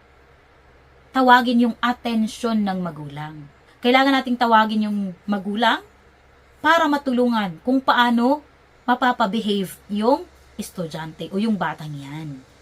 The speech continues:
Diba? Hindi niya sinabi kung anong ginawa ng guro. Pero kung sinabing sukuan, siguro baka sinabing hin-, hindi na pwedeng pumasok sa,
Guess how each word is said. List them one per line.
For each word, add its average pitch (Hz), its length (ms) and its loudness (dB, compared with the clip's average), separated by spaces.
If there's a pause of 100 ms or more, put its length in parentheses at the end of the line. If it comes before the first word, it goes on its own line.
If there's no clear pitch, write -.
(400)
Diba? 170 320 -6 (960)
Hindi 240 240 0
niya 247 80 0
sinabi 214 320 -2
kung 214 240 -6
anong 190 560 -4
ginawa 185 480 -4
ng 165 80 -10
guro. 165 320 -6 (240)
Pero 233 240 0
kung 220 400 -2
sinabing 220 560 -4
sukuan, 233 560 -4
siguro 190 640 -2 (240)
baka 185 240 -4
sinabing 185 480 -4
hin-, 196 160 -6
hindi 220 240 0
na 208 80 -2
pwedeng 196 320 -8
pumasok 190 320 -6
sa, - 160 -12